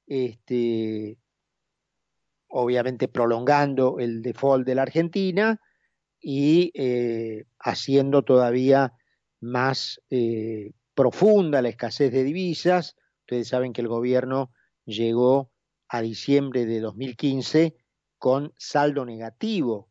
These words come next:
de divisas en el Banco Central. Esa fue la caja de Banco Central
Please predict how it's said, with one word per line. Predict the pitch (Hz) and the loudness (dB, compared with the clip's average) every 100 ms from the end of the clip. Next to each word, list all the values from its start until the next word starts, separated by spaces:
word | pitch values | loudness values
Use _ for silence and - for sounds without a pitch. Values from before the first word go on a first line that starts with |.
| _ | _
de | 117 117 | -6 -6
divisas | 117 123 117 - 139 - - | -4 -6 -4 0 0 -2 -12
en | 117 | -10
el | 117 | -6
Banco | 127 123 117 | -6 -6 -8
Central. | 120 110 113 104 90 _ _ _ | -8 -6 -6 -8 -10 _ _ _
Esa | - 143 - 160 | 0 0 2 0
fue | - 139 | 0 0
la | 139 135 | 0 -2
caja | - 143 143 151 | -2 -2 -2 -2
de | 131 | -2
Banco | 123 120 123 | -4 -6 -10
Central | 123 117 131 135 151 | -10 -6 -2 0 0